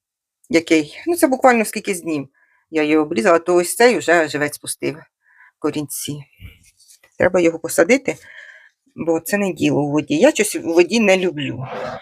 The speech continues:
Я хіба що їх ставлю отак на один день, щоб вони напиталися водичкою, а потім в торф пересаджую. Так, далі.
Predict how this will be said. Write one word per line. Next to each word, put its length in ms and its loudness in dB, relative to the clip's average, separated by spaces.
Я 120 6
хіба 240 2
що 120 0
їх 120 -2
ставлю 340 4
отак 280 2
на 120 4
один 240 2
день, 160 2
щоб 160 -10
вони 140 0
напиталися 640 2
водичкою, 520 -4
а 60 4
потім 400 -2
в 100 -8
торф 360 2
пересаджую. 680 -4
Так, 220 2
далі. 340 2